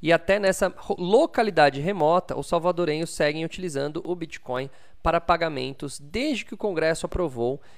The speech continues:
e o presidente sancionou em sete de setembro de vinte e um a polêmica legislação que ficou conhecida como Lei Bitcoin. Na prática, a lei obrigou estabelecimentos a aceitarem Bitcoin, além do dólar,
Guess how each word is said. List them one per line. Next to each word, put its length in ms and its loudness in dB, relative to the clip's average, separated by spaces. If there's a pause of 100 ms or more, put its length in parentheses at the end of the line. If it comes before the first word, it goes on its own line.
e 80 -2
o 40 -4
presidente 540 0
sancionou 480 -4
em 60 -4
sete 400 -4
de 80 -12
setembro 420 -8
de 80 -10
vinte 260 -10
e 60 -6
um 160 -4 (220)
a 80 -8
polêmica 720 -2 (260)
legislação 880 -2
que 60 -16
ficou 200 -6
conhecida 440 -4
como 240 -6
Lei 400 -2
Bitcoin. 760 -2 (320)
Na 140 0
prática, 640 4
a 60 0
lei 160 0
obrigou 280 2
estabelecimentos 800 0
a 80 6
aceitarem 540 0
Bitcoin, 560 0
além 220 0
do 100 0
dólar, 420 4